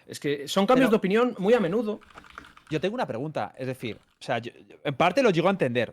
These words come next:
Speaker 2: O sea, tienes a, tú querías mantener a dos, ¿no? Entiendo. Y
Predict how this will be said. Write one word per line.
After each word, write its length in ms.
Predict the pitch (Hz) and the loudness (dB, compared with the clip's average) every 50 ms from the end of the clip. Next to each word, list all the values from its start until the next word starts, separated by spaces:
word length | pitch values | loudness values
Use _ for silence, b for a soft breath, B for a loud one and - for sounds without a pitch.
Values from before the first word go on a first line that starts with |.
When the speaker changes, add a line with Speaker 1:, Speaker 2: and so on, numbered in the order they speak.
| - _ | -10 _
Speaker 2:
O 20 | |
sea, 180 | - 131 110 113 | -8 -8 -6 -2
tienes 280 | - 156 180 190 - - | 0 0 0 0 -2 0
a, 640 | 151 143 139 135 131 127 127 123 120 120 113 - _ | 0 2 2 2 2 2 2 2 0 -2 -4 -6 _
tú 140 | 175 175 185 | 0 0 0
querías 320 | - - 175 185 202 185 | 0 0 2 2 2 2
mantener 360 | 180 180 156 - 165 190 196 | 0 -4 -2 -2 0 2 2
a 100 | 156 123 | 2 4
dos, 260 | 135 147 139 117 - 139 | 4 4 2 2 0 -4
¿no? 160 | 156 208 - _ _ _ _ _ _ | -8 -10 -10 _ _ _ _ _ _
Entiendo. 640 | - 135 123 117 147 160 165 165 185 226 285 - _ _ _ _ _ _ _ _ 165 | -10 -8 -6 0 0 0 2 2 0 -2 -2 -4 _ _ _ _ _ _ _ _ 0
Y 520 | 160 147 139 135 131 131 127 127 123 | 2 2 2 2 0 0 -2 -4 -6